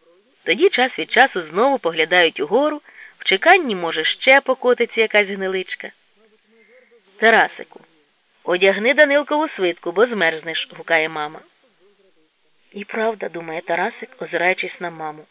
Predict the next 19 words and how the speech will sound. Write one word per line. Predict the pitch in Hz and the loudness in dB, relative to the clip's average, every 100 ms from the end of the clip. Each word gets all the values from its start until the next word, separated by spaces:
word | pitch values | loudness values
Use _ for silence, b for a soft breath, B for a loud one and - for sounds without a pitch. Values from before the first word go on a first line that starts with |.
| _ _ _ _ _ _ _ _ _ | _ _ _ _ _ _ _ _ _
«А | - | -6
от | 214 226 | -4 -4
взутися | 202 196 302 277 - - - | -8 -8 -8 -8 -10 -12 -12
в | |
що? | - - - - 208 226 _ _ _ _ _ _ _ _ | -10 -10 -12 -18 _ _ _ _ _ _ _ _ _ _
Наче | 196 208 - | -8 -4 0
й | |
одразу | 220 196 220 202 | 0 4 2 4
в | 202 | 0
ноги | 226 220 180 160 | 0 0 -4 -10
змерз. | 165 160 - _ _ _ _ _ _ _ _ 180 _ _ _ - | -10 -10 -12 _ _ _ _ _ _ _ _ _ _ _ _ -8
А | 160 | -6
в | 165 | -6
курені | - 208 196 180 190 | -2 0 0 -2 -6
під | 214 | -4
грушею | 190 170 160 208 220 | -6 -6 -4 -2 -2
все | - | 0
ж | 180 | 0
тепліше». | - 247 240 190 170 - | -2 -8 -8 -4 -4 -4